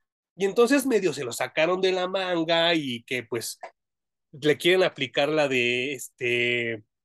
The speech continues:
pues, estás viviendo bajo la sombra del guerrero Kree más grande de la vida y bla, bla, bla, y bla, bla, bla. Y le quieren regresar a Rick Jones y entonces todo se sentía muy artificial. No sé si opinas tú lo mismo.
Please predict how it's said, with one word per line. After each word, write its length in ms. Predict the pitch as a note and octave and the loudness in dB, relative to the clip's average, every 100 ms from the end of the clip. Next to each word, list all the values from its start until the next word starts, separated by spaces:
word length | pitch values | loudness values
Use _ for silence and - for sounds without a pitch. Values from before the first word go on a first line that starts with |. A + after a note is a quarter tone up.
| _ _ _ _ _ _ _ _ _ | _ _ _ _ _ _ _ _ _
pues, 160 | E3+ D#3+ | -6 -6
estás 240 | D3 G3+ | 0 0
viviendo 380 | F#3 E3+ F#3+ F#3+ | 0 -2 0 0
bajo 220 | E3 - | -2 0
la 80 | D3+ | -2
sombra 460 | - E3+ E3 E3 E3 | -2 -2 0 -2 0
del 280 | D#3+ C#3 C3 | -2 -2 -2
guerrero 400 | C#3+ D#3+ D#3+ D#3 | -2 0 -2 -4
Kree 180 | F3 | -4
más 180 | D#3+ D3+ | -2 -2
grande 420 | C#3+ D#3 E3+ D#3+ D3 | -2 -2 -2 -2 -2
de 120 | C3 | -2
la 140 | B2 | -4
vida 440 | C#3 F3+ F3 E3 D#3+ | -6 -4 0 2 2
y 60 | |
bla, 140 | C3 A2 | 0 -2
bla, 100 | A2+ | -2
bla, 160 | C3+ | -4
y 20 | D#3+ | -4
bla, 140 | D#3+ | -2
bla, 100 | D#3+ | -2
bla. 340 | D#3 E3 E3 - _ _ _ _ _ _ _ _ _ _ | 0 0 0 -6 _ _ _ _ _ _ _ _ _ _
Y 100 | F3+ | -2
le 160 | F#3 F3 | -2 0
quieren 260 | G3 G3 | 0 0
regresar 360 | F3 D3 - D#3+ | 0 -4 -2 0
a 80 | D#3+ | 0
Rick 220 | E3 C3+ | -2 -6
Jones 640 | E3 F#3+ F#3 F#3+ G3 - - _ | -2 0 2 0 -4 -12 -18 _
y 160 | E3 F3+ | -4 -2
entonces 580 | F3 A3 G#3 A#3 A3+ - _ _ - _ _ | 0 0 -2 -6 -10 -16 _ _ -20 _ _
todo 180 | - A3 | -2 -2
se 100 | - | -2
sentía 320 | - E3 F#3 | -4 -4 -2
muy 140 | F#3+ F#3+ | 0 0
artificial. 640 | D#3 D3+ - B2 D3 C3 | -2 -8 -12 -6 -2 -2
No 80 | C#3+ | -2
sé 120 | C3+ | -4
si 100 | D3 | -4
opinas 300 | D3 D#3 C3 | -4 -2 -4
tú 100 | - | -4
lo 100 | C3+ | -4
mismo. 320 | A#2+ A2 G#2 | -4 -6 -8